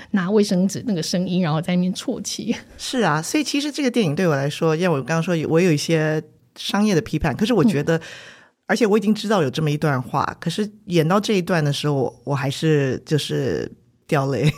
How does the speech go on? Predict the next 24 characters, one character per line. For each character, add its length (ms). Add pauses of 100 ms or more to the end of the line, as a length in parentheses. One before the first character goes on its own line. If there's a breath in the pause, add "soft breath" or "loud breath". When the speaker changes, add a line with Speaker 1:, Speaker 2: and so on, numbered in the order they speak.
(160)
Speaker 2:
<laughs> 240
因 120
为 40
我 40
觉 160
得 80
他 100
讲 160
的 80
真 200
的， 220 (520)
就 100
是 120
每 180
一 60
个 160
女 180
性 200
听 240
到 180
这 140
一 80
段 200
话， 240